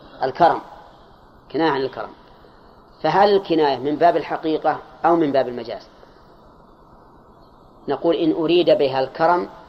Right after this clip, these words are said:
ابتداء في مثل كثير الرماد فهي مجاز، وإن أريد، وإن أريد بها كثرة الرماد حقيقة، لكن نستدل بكثرة الرماد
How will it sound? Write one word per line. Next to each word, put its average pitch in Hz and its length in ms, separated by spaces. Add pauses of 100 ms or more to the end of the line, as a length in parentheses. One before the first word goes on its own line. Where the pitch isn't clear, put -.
ابتداء 143 640 (640)
في 131 120
مثل 139 340 (600)
كثير 143 240
الرماد 139 360 (920)
فهي 151 400 (920)
مجاز، 139 400 (1200)
وإن 156 240
أريد، 170 400
وإن 165 240
أريد 160 240
بها 151 220
كثرة 160 400
الرماد 151 300
حقيقة، - 540 (880)
لكن 151 320
نستدل 160 640
بكثرة 147 500
الرماد 175 500